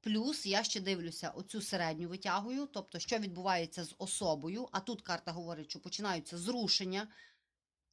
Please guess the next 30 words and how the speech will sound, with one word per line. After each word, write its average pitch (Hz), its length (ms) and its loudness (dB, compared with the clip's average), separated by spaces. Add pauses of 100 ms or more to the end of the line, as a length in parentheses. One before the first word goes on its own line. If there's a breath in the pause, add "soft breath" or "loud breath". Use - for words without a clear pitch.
(140)
восьмерка 196 520 -2
жезлів. 190 440 0 (380 soft breath)
Чому 277 440 10
зрушення? 190 680 2
І 220 120 0
оці 190 260 0
дві 175 180 -2
карти, 226 360 0
вони 175 180 0
її 202 160 0
пояснюють. 147 760 -4
Чому? 233 440 0 (920 soft breath)
Тому 254 240 6
що 208 180 0
оця 202 300 2
така 175 320 -2 (280 loud breath)
апатія, 208 600 4
нецікавість, 202 720 -2
неінтересність, 196 880 -2
якесь 190 200 -6
таке - 220 -8 (120)
аж 160 220 -8
до 170 420 -8
тошноти 214 560 -4
все 185 220 -6
дістало, 180 640 -4 (380 soft breath)
веде 185 300 2
до 233 120 -2
вбитого 190 460 -4
стану. 135 400 -14